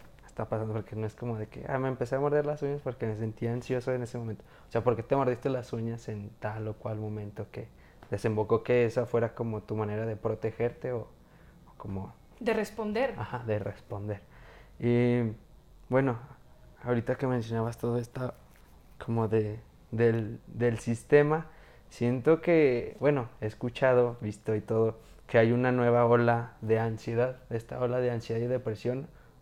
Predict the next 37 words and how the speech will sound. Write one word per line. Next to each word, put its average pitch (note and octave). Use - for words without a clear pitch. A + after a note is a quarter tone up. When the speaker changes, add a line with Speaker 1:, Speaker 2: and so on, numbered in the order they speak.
Speaker 1:
por A2+
el G#2+
covid. G#2+
O A2
sea, A2
el G#2
encierro B2
y B2
todo A#2
esto, A#2
es -
como B2
que A#2
a -
todos, C3+
o A2+
sea, G#2+
el G#2
sistema B2
en A2
conjunto, A2+
así -
como A2
de G#2
sociedad, A2
este A#2+
encierro C3
que, G#2+
porque G#2+
estábamos B2
acostumbrados A2+
a B2
una A#2+
vida A#2+
así A#2
como A2+
de A2+